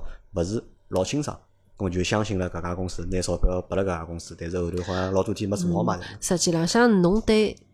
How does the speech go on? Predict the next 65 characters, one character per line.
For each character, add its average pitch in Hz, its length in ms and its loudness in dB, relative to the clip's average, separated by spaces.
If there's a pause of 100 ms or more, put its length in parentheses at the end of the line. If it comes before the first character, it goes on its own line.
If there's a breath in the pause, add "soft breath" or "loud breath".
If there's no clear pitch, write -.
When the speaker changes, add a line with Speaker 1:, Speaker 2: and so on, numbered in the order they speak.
(300)
Speaker 2:
搿 160 100 -4
桩 190 180 2
事 175 60 2
体 175 200 -2
是 202 200 2
没 175 160 6
有 294 100 8
办 170 240 4
法 147 140 0
正 147 220 -2
确 - 180 4
判 - 260 2
断 90 160 -2
的。 - 80 -12
Speaker 1:
没 104 80 4
有 113 60 8
办 110 120 4
法 85 120 -4
正 87 140 -14
确 87 80 -18
判 - 120 -20
断。 160 120 -6
Speaker 2:
嗯。 147 320 -4
Speaker 1:
就 117 100 -2
对 180 100 4
你 117 120 4
来 90 100 2
说， - 140 -2
当 98 160 4
时 - 100 -4
的 104 60 -2
你 87 100 -2
来 85 100 -4
说 90 140 -6
是 92 100 -2
没 90 80 0
有 90 60 0
办 87 100 -2
法。 - 80 0
Speaker 2:
就 185 140 6
是 214 80 4
讲 233 200 8
侬 190 220 6 (100)
选 - 280 4
择 240 180 6 (720)
任 170 320 2
何 240 100 8
一 254 40 6
家 175 160 6
公 160 180 0
司， 143 320 -6 (120)
侬 185 160 4
侪 170 140 4 (140)
有 160 100 4
的 160 140 -4
可 - 220 0
能 165 180 6
面 175 200 6
临 160 180 4
搿 165 100 2
能 156 120 2
介 147 100 2
个 156 160 2
问 151 120 0 (100)
题。 135 260 -2